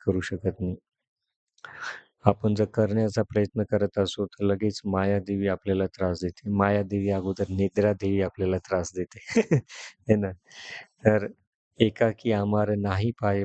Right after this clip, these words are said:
बल हरिनाम संकीर्तने." तर हे जे आचार्य म्हणताय की मी एकट्याने भजन नाही करू शकत, तर सामान्य जीव हा कधीही एकट्याने भजन कीर्तन करू शकत नाही. तर आपल्याला निश्चितच शक्ती पाहिजे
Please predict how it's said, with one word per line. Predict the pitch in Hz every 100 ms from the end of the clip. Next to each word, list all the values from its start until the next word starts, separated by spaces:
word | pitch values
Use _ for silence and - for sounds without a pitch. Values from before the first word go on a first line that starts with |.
| 95
बल | 101 104 98
हरिनाम | 98 104 101 101 101
संकीर्तने." | 98 110 95 - 101 - 113 92 - - - - -
तर | 117
हे | 98 113
जे | 107 220
आचार्य | 151 104 - 120 120
म्हणताय | 110 101 - 101
की | -
मी | 104 104
एकट्याने | 98 - 104 104
भजन | 95 95 101
नाही | 101 98
करू | 101 95
शकत, | - 92 - -
तर | 101
सामान्य | - 104 95 101 101 101
जीव | 92 101 92 - - - - -
हा | 104 98
कधीही | - 101 104 104
एकट्याने | 92 - 104 101 95
भजन | 101 92 98
कीर्तन | - 101 - 104
करू | 92 101 92
शकत | - - 107 -
नाही. | 104 _ _ _ _ _ _ _ - _ - - - -
तर | 107
आपल्याला | 98 107 107 107 104
निश्चितच | 104 104 - 113 113 104
शक्ती | 107 - -
पाहिजे | 113 110 107 101 110